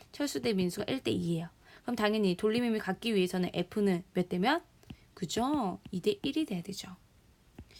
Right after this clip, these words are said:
그러니까 백오십 뉴턴을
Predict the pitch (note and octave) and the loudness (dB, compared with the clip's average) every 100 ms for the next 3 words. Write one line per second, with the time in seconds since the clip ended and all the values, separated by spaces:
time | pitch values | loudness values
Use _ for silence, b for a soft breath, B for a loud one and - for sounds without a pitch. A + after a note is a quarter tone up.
0 | B - A3+ G3+ G3+ F3+ G#3+ D#4 - B | B -6 -2 -2 -2 -4 -2 -2 -6 B
1 | - A#3+ - G3 G3+ C4+ B3 F#3 - F3 | -6 -6 -2 -2 -2 -2 -2 -4 -6 -4
2 | A#3 F#3+ | -2 -2